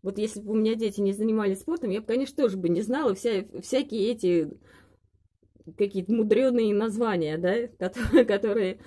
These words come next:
ну, нормальные люди, в принципе, они на них не обращают внимания. Это был чемпионат России по M M A.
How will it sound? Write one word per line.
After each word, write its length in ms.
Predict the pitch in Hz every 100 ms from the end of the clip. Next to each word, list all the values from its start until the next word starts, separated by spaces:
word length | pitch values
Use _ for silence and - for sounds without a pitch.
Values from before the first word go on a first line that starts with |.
| 285 -
ну, 160 | 277 285
нормальные 500 | 220 226 220 214 208
люди, 220 | 247 208
в 60 | 202
принципе, 340 | 233 196 185
они 160 | 190 196
на 120 | 196
них 180 | 190 196
не 180 | 190 185
обращают 580 | 190 196 220 208 180 165
внимания. 840 | 175 175 170 180 190 190 147 - _ _ _ _ _ _ _ _ _ _ _ _ _ _ _ - - _ _ _ _ -
Это 220 | 226 196
был 160 | 214 208
чемпионат 480 | 208 196 185 180
России 400 | 170 180 262 262
по 200 | 226 190
M 160 | 196 170
M 160 | 165 147
A. 240 | 143